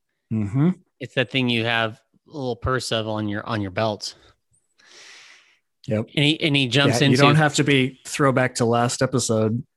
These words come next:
Speaker 1: you don't have to be killing babies to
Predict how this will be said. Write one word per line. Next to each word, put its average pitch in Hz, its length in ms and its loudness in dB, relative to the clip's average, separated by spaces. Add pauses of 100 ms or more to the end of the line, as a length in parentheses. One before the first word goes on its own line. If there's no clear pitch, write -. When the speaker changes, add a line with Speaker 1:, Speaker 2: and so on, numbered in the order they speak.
Speaker 1:
you 123 100 -2
don't 117 160 0
have 131 200 -2
to - 60 -12
be 135 220 -2 (340)
killing 123 320 2
babies 107 560 0 (560)
to - 80 -20